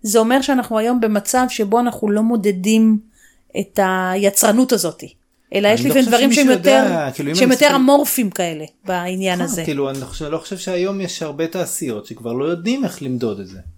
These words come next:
Speaker 2: יש תפקידים שלא יודעים איך למדוד את ה-, את הכמות שלהם. דרך אגב, מנהל חשבונות. איך אני מודד את הכמות שלו? כאילו, כמות של מה? של דוחות שהוא הגיש? אבל זה
Speaker 1: אז זה
Speaker 2: כל
Speaker 1: מה
Speaker 2: פעם
Speaker 1: שאני אומרת,
Speaker 2: משתנה.
Speaker 1: אני חושבת שאנחנו זזנו מהעניין הזה של למדוד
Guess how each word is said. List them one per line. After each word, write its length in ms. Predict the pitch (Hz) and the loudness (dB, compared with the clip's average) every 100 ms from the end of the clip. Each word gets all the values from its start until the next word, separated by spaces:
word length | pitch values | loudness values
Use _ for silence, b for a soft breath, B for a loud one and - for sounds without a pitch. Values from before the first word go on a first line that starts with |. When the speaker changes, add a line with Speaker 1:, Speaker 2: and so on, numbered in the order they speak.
| - | -16
Speaker 2:
יש 180 | 135 127 | -10 -8
תפקידים 560 | - 165 - 160 120 110 | -8 -8 -6 -2 -2 -2
שלא 220 | - 143 | -4 -2
יודעים 280 | 185 233 226 | 0 0 -2
איך 160 | 170 | -2
למדוד 380 | 175 156 151 143 | -6 -4 -2 0
את 180 | 131 127 | 0 -2
ה-, 300 | 120 110 104 104 b b b | -2 -2 -6 -12 b b b
את 60 | - | -8
הכמות 360 | 127 131 127 117 | -2 0 0 -2
שלהם. 240 | 107 107 | -6 -4
דרך 200 | 120 120 | -2 0
אגב, 340 | 175 175 131 110 - 117 110 - | 0 0 -2 -6 -10 -8 -8 -8
מנהל 340 | 120 123 143 | -4 -2 -2
חשבונות. 580 | 143 139 123 120 104 - - _ _ - | -4 -6 -4 -4 -4 -10 -20 _ _ -16
איך 180 | 156 - | -10 -4
אני 120 | 233 | -2
מודד 160 | 247 254 | -2 -2
את 120 | 254 | -2
הכמות 380 | 185 220 233 226 | 0 4 4 4
שלו? 300 | 190 127 101 | 0 -2 -4
כאילו, 240 | 117 104 | -8 -10
כמות 300 | - 117 151 | -8 -6 -6
של 180 | - 143 | -4 -4
מה? 280 | 151 165 135 | 0 0 0
של 180 | 120 104 | -6 -10
דוחות 380 | 101 - 175 | -8 -2 -2
שהוא 160 | - 220 | -2 -4
הגיש? 560 | 220 214 233 - - - _ - | -2 0 0 -2 -8 -16 _ -12
אבל 180 | 117 | -8
זה 100 | 117 123 B | -6 -8 B
Speaker 1:
אז 140 | 220 | -2
זה 60 | 208 | 2
Speaker 2:
כל 60 | 247 | 2
Speaker 1:
מה 60 | |
Speaker 2:
פעם 60 | 269 | 4
Speaker 1:
שאני 160 | 285 269 | 2 4
אומרת, 180 | 330 349 | 4 2
Speaker 2:
משתנה. 120 | 220 | 2
Speaker 1:
אני 120 | 214 | -2
חושבת 180 | 202 269 | -2 -2
שאנחנו 360 | 269 254 240 | -2 -4 -4
זזנו 520 | 220 196 233 269 254 208 | -4 0 0 0 -2 -4
מהעניין 480 | 196 185 190 190 | -4 -4 -4 -2
הזה 140 | 196 185 | -4 -4
של 120 | 196 | -8
למדוד 440 | 185 185 180 190 | -8 -4 -2 -2